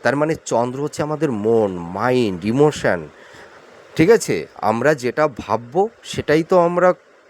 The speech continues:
করব, যে কর্মটা আমরা ভাবি সেই কর্মটাই করি। তার মানে কি? তোমাকে সেই লক্ষ্যের দিকে তোমাকে এগিয়ে নিয়ে যাচ্ছে চন্দ্র। আর স্যাটার্ন কী করবে?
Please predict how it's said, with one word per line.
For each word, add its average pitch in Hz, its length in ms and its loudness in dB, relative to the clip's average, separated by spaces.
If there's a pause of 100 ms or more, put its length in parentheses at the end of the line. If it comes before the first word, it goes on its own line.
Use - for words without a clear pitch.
(520)
করব, 214 340 2 (280)
যে 185 180 6
কর্মটা 160 500 0
আমরা 165 260 0
ভাবি 131 400 -2 (240)
সেই 107 200 -2
কর্মটাই 104 480 0
করি। 185 240 -2 (420)
তার 131 140 2
মানে 165 180 -2
কি? 95 180 -12 (140)
তোমাকে 123 420 -4
সেই 143 380 -4
লক্ষ্যের 120 600 0
দিকে 98 320 -2 (320)
তোমাকে 123 320 -2 (160)
এগিয়ে 180 340 4
নিয়ে 143 180 4
যাচ্ছে 95 380 -4 (160)
চন্দ্র। 120 460 -2 (920)
আর 104 160 2 (560)
স্যাটার্ন 185 440 2
কী 135 140 -8
করবে? 80 300 -10